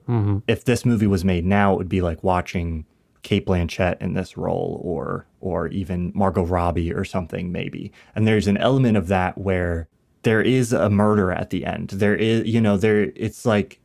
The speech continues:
Speaker 2: it's not detaching itself completely
Speaker 1: Mm-hmm.
Speaker 2: from the things that make the movies kind of salacious, or, like, why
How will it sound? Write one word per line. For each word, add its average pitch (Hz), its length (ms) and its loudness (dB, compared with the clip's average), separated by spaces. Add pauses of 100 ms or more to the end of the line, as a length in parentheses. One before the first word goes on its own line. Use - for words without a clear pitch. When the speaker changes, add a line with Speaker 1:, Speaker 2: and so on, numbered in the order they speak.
Speaker 2:
it's - 180 -4
not 123 300 2
detaching 104 520 0
itself 95 300 0
completely 98 560 -4
Speaker 1:
Mm-hmm. 120 140 -4
Speaker 2:
from 85 460 0 (200)
the 101 140 -2
things 107 500 2
that 90 400 0 (560)
make 98 440 0 (340)
the 95 140 0
movies 92 500 0
kind 87 260 -4
of 85 200 -6 (140)
salacious, 90 800 -2
or, 92 280 -4
like, 92 260 -8
why 90 540 -2